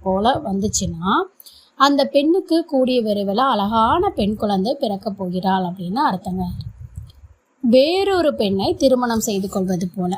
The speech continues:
அதாவது கனவு காண்றவர் தன்னோட மனைவி இருக்கும்போது வேறொரு பெண்ணோட திருமணம் செய்யற போல கனவு கண்டா,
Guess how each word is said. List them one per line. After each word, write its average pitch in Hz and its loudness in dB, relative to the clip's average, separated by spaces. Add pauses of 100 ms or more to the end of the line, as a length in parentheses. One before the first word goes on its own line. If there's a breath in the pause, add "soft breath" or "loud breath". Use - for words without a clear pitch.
(140)
அதாவது 208 2
கனவு 226 2
காண்றவர் 190 0
தன்னோட 202 2
மனைவி 277 4
இருக்கும்போது 170 0 (500 loud breath)
வேறொரு 320 4
பெண்ணோட 190 0
திருமணம் 277 2
செய்யற 190 -2
போல 208 2
கனவு 196 0
கண்டா, 170 -6